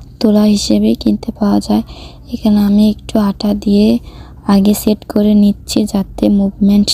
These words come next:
না করে। এতে খুব সহজে ডলারটা কাপড়ে বসাতে পারবেন। এই চার কোণার চেয়ে ডলারগুলো অনেকভাবেই বসানো যায়। আমি এইখানে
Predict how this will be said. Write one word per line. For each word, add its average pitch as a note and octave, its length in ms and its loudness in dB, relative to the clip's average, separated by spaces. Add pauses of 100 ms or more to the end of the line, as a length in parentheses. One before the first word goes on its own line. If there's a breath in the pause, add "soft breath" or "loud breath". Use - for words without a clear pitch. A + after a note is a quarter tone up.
না G3 140 2 (120)
করে। G3+ 340 0 (540 loud breath)
এতে - 220 -4
খুব A3+ 300 -2
সহজে G#3 580 0
ডলারটা G3 560 0
কাপড়ে G#3+ 560 -2
বসাতে G3+ 560 -2
পারবেন। F#3+ 460 0 (840 loud breath)
এই A3 200 0 (180)
চার G#3+ 300 0
কোণার G#3+ 420 0
চেয়ে A3 340 2 (580)
ডলারগুলো G3+ 680 2 (320)
অনেকভাবেই G#3+ 840 2
বসানো G#3+ 520 2
যায়। F#3+ 260 0 (680 loud breath)
আমি G3+ 340 4 (200)
এইখানে A3 560 2